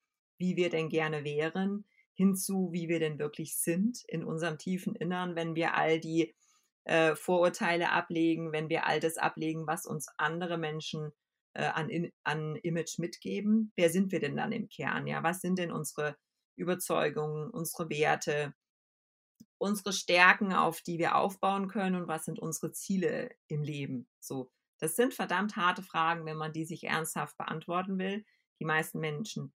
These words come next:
finden keine Antwort und scheuen deshalb die Frage, aber es ist essenziell, um irgendwie seinen Platz im Leben zu finden. Das Zweite wäre neugierig sein. Also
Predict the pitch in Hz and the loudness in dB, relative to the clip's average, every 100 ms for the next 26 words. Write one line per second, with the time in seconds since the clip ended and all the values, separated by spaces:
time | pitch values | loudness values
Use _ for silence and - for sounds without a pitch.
0 | _ 175 185 220 214 190 190 - 190 190 | _ 0 2 2 2 0 0 0 -2 -2
1 | 185 190 170 - 156 165 226 214 147 139 | -2 -2 -6 -2 -2 -2 -4 -4 -4 -6
2 | 151 - 156 151 - 143 - 151 151 - | -10 -6 -2 -2 -2 -6 -6 -8 -10 -12
3 | _ _ - 185 185 214 - 156 160 165 | _ _ -4 0 0 0 0 0 -2 -4
4 | _ _ _ 170 - 165 165 151 147 147 | _ _ _ -6 -2 -2 -2 -4 -6 -4
5 | - 156 - - 160 151 151 160 151 151 | -4 -4 -6 -10 -8 -6 -6 -6 -8 -10
6 | - 131 135 - 139 _ _ _ _ _ | -8 -6 -8 -10 -14 _ _ _ _ _
7 | _ 160 - 160 170 190 208 180 175 165 | _ -8 -4 4 4 4 0 0 -2 -2
8 | 156 151 - _ _ _ - 156 156 160 | -4 -4 -10 _ _ _ -4 4 4 4
9 | 190 196 190 180 175 185 262 - _ - | 2 0 -2 0 0 0 -4 -8 _ -8
10 | 156 | -8